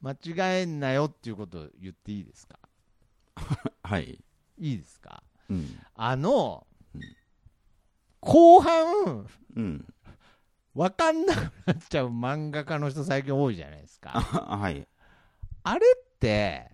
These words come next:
Speaker 2: うん。
Speaker 1: いや、別にあの、責めてないんですよ。本当に。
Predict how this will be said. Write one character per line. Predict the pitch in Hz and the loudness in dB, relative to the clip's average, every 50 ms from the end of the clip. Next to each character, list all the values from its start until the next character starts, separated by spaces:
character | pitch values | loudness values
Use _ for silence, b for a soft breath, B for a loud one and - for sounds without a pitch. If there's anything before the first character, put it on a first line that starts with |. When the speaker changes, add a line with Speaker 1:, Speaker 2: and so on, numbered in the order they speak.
| _ _ - | _ _ -8
Speaker 2:
う | 107 | -6
ん。 | 101 85 76 69 - - _ _ _ _ _ _ _ _ _ _ _ _ _ _ _ _ _ _ _ _ _ _ _ _ _ _ _ _ _ _ _ _ _ _ _ _ B B B B B B B B B B _ _ _ _ _ _ _ _ _ _ _ _ _ _ _ _ _ _ _ _ - - | -6 -6 -6 -8 -12 -18 _ _ _ _ _ _ _ _ _ _ _ _ _ _ _ _ _ _ _ _ _ _ _ _ _ _ _ _ _ _ _ _ _ _ _ _ B B B B B B B B B B _ _ _ _ _ _ _ _ _ _ _ _ _ _ _ _ _ _ _ _ -4 0
Speaker 1:
い | |
や、 | 269 233 - - | 0 0 0 -2
別 | 180 196 262 240 269 285 | -4 -4 -2 -2 -2 -4
に | 285 277 | -2 -2
あ | 269 254 254 254 | 0 0 0 0
の、 | 254 254 247 247 233 262 226 - 127 | 2 4 4 6 4 4 2 -2 -4
責 | - - - 403 403 | -4 0 0 2 2
め | 330 233 | 2 0
て | 208 165 131 | 0 -2 -4
な | 131 151 156 | -4 -4 -4
い | 127 92 | -4 -6
ん | 78 78 76 | -10 -14 -20
で | 67 - | -20 -20
す | - - 69 | -20 -20 -20
よ。 | 78 - - | -20 -14 -8
本 | 135 180 202 196 185 | -6 -4 -4 -4 -4
当 | - - 208 185 | -4 -2 -2 -2
に。 | 180 170 165 170 | -2 -4 -6 -8